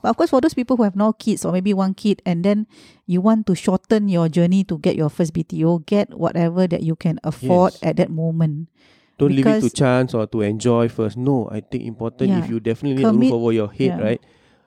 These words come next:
Speaker 2: A three room, I think, is a good starting point.
Speaker 1: Yeah, I mean, commit to whatever that is affordable lah. To me,
Speaker 2: Yeah.
Speaker 1: I would put this, this way, whether is it two room or three room. But of course, if you have already kids and all that,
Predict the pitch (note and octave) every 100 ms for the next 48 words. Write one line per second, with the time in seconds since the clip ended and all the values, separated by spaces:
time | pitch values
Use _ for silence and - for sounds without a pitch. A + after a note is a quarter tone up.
0 | _ A#2 - - C3 C3 B2+ A2 A#2+ A2+
1 | G2+ G#2 G#2+ G#2 G#2 - G2 G2 F#2 _
2 | G3 G3 A#3+ D#4+ - G#3+ C4 - F#3+ E3+
3 | E3+ - G3 G#3 A3 D#3+ F3 - E3 E3
4 | D#3 D#3 C#3+ C3+ F3 E3 E3 D#3 D#3+ D#3
5 | - F#3+ F3+ F#3+ - F3+ - F#3 G#3 -
6 | F#3 G#3+ F3 G3 - - F#3+ F#3 G3+ -
7 | E3 - F3+ E3+ E3 G#3+ - _ _ D3
8 | F#3 - C4 - G3+ F#3 G3 G#3 F#3+ F3+
9 | F3 G3 G#3 - G#3+ - - E3 E3 E3
10 | E3+